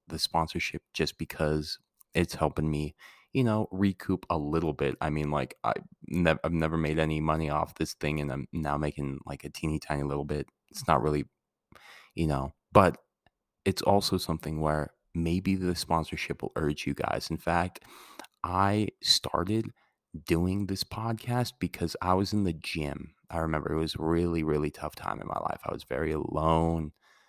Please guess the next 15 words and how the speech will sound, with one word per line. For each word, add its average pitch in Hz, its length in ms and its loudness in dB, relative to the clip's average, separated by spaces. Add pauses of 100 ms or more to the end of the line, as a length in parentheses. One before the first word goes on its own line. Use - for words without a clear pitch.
(280)
Um, 76 440 -8
it 85 80 -4
was 80 160 -4
during 73 300 0
covid 87 720 0
and 69 200 -8
quarantine. 85 800 0
I 69 60 -2
was 60 120 -8
in 71 120 -8
Portland, 87 580 4
Oregon 76 320 4
at 71 120 -2
the - 80 -14
time. 73 360 -2